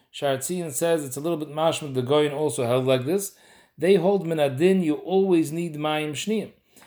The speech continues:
And even in a case when you only have a, if you only have a revius, you shouldn't pour it just one time, 'cause you're not gonna get out of the problem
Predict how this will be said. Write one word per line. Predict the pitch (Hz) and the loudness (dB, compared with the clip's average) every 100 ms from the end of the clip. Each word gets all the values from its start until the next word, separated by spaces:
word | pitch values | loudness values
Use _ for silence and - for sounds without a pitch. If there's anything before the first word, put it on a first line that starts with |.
| - _ _ - | -20 _ _ -4
And | 147 | -2
even | 156 196 208 | -2 0 0
in | 170 | 0
a | 143 | 0
case | 170 190 147 - | 2 2 2 -4
when | 147 | -6
you | 143 | -4
only | 143 180 160 | -2 -2 -2
have | 147 147 | -2 -2
a, | 143 139 139 147 135 139 | 0 0 0 -4 -4 -6
if | 131 | -4
you | |
only | 170 190 | 0 2
have | 160 170 | 2 0
a | 151 | 0
revius, | 139 131 160 208 - - _ _ _ | 0 2 2 0 -4 -12 _ _ _
you | - | -12
shouldn't | 131 214 214 190 | -2 0 0 -4
pour | - 240 214 | -2 2 2
it | 131 - | 2 -6
just | 127 151 - | 0 0 0
one | 135 135 127 | -2 -2 0
time, | 127 117 107 | 0 0 -2
'cause | 131 127 | -6 -4
you're | 147 | 0
not | 175 | 0
gonna | 175 160 | -2 -2
get | 151 | 2
out | 160 160 | 4 4
of | 151 | 2
the | 151 | -2
problem | 165 196 214 147 147 | 4 6 6 2 -6